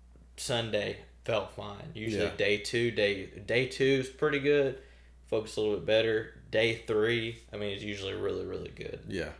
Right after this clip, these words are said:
Speaker 1: I mean, it's almost to the point where it's like, I can tell that I need 'em a little bit, but, I mean, as long as I'm in kind of a calm environment,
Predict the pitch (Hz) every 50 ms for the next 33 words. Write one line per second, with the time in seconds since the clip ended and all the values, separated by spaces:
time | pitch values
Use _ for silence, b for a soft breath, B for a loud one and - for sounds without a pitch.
0 | - - - 104 107 104 101 101 - 107 104 104 98 - - 101 95 - 104 98
1 | 95 87 98 98 92 92 - - 98 95 95 98 - - - - b b b b
2 | b b b b b - - - 113 - - 101 - - 135 131 135 131 127 127
3 | 113 113 110 110 110 113 123 123 113 110 101 101 104 104 110 110 107 120 117 120
4 | 120 104 - - 101 104 98 101 101 98 101 98 98 104 104 110 110 110 120 123
5 | 110 113 107 107 104 104 - 117 107 101 101 101 - - - 107 101 107 110 104
6 | 98 98 107 107 107 110 117 120 113 113 113 -